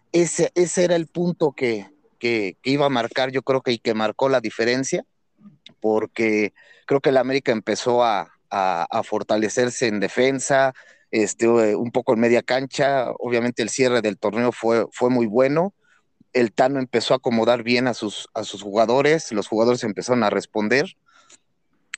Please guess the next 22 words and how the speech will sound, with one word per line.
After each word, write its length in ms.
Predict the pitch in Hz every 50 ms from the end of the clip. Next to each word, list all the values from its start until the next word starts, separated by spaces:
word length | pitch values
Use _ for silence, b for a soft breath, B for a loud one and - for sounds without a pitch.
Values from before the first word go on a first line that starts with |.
| - - _
Eh, 240 | - 110 110 104 104
Diego 300 | 98 123 131 127 135 135
Valdés 420 | 117 117 107 110 113 127 131 - -
empezó 340 | 113 107 - 101 - -
a 40 | 117
tomar 380 | - - 113 110 113 117 107 113
las, 400 | 117 104 90 85 - - - - _
las 180 | 98 104 98 104
riendas 380 | 123 123 123 127 131 120 107
del 140 | 101 95 95
equipo. 540 | 95 - - 143 143 - - 175 185 202 b b b b b b b b b
Eh, 200 | 110 110 110 - -
Aquino, 540 | 117 107 - - 131 139 143 151 147 143
en 80 | 135 123
las 280 | 120 117 - - - - _
pocas, 440 | 135 131 123 - 135 120 110 - 117
este, 520 | 104 - - - - 107 98 95 92 95 -
intervenciones 720 | 143 135 127 - 123 117 113 117 113 - 127 135 143 131 -
que 100 | - -
tuvo, 560 | - - 139 139 139 139 135 123 110 104 98
este, 220 | 87 - - 104
también 560 | - - 110 113 113 123 123 127 127 120 110